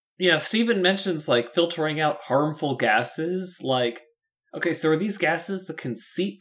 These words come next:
through the walls of the ship somehow? I mean, I, I have numerous questions, like, foremost among them, why was that encounter with Sadie so positive? Like, everything else in here is some terrible, scary nightmare you have to escape.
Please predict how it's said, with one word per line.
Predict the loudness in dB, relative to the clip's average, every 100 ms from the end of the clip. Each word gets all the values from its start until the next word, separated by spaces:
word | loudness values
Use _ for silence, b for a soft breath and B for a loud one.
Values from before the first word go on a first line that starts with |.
| -12
through | -6 -2
the | -2
walls | 0 0 2 2 0 -4
of | -6 -6 -4
the | -4
ship | -4 -6 -6 -6 -8
somehow? | -6 -4 -4 -6 -6 -6 -8 -10 -14 -16 -20 -16
I | -12
mean, | -8 -2
I, | -2 -4 -6
I | -4
have | -2 -4 -8 _ _
numerous | -12 -4 4 4 6 4 2
questions, | 0 0 0 -2 0
like, | 0 0 _ -6
foremost | 4 4 4 2 0 0
among | -2 -2 -4
them, | -2 -4 -6 _ _ -14
why | -4 4 4
was | 4 2
that | 2 2
encounter | 0 -4 -4 -2 -4
with | -2
Sadie | -2 -2 -2
so | -2 -2 -4
positive? | -6 -8 -6 -4 -4 -6 _ _ -6
Like, | -4 -6 _ 0
everything | 0 0 2 2 2
else | 0 2 0 0
in | -2
here | 4 4 2 0
is | 0
some | 2 0
terrible, | 0 0 0 2
scary | -2 2 4 6 4
nightmare | 4 2 2 2 4
you | 4 4
have | 4 4
to | 0 -2
escape. | 0 2 2